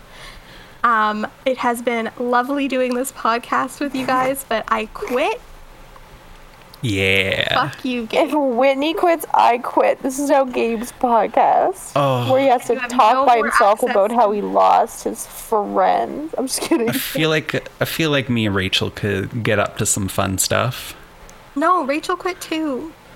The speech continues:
Speaker 3: Wait, depends on what
Speaker 2: Rachel,
Speaker 3: kind
Speaker 2: we
Speaker 3: of
Speaker 2: can
Speaker 3: fun
Speaker 2: have a, we
Speaker 3: stuff.
Speaker 2: can have an episode where we talk about Mad T V or something.
Speaker 3: Ooh,
Speaker 2: <laughs>
Speaker 3: okay.
Speaker 2: Just you,
Speaker 3: Sorry,
Speaker 2: you and I.
Speaker 3: Whitney, I unquit.
Speaker 2: I told you it was a good idea.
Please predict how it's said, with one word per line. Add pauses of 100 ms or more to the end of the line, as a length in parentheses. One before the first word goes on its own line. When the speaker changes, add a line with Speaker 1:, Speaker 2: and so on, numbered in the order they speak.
(340)
Speaker 3:
Wait,
depends
on
what
Speaker 2:
Rachel,
Speaker 3:
kind
Speaker 2:
we
Speaker 3:
of
Speaker 2:
can
Speaker 3:
fun
Speaker 2:
have
a,
we
Speaker 3:
stuff.
Speaker 2:
can
have
an
episode
where
we
talk
about
Mad
T
V
or
something. (640)
Speaker 3:
Ooh,
Speaker 2:
<laughs>
Speaker 3:
okay.
Speaker 2:
Just
you,
Speaker 3:
Sorry,
Speaker 2:
you
and
I.
Speaker 3:
Whitney,
I
unquit. (320)
Speaker 2:
I
told
you
it
was
a
good
idea.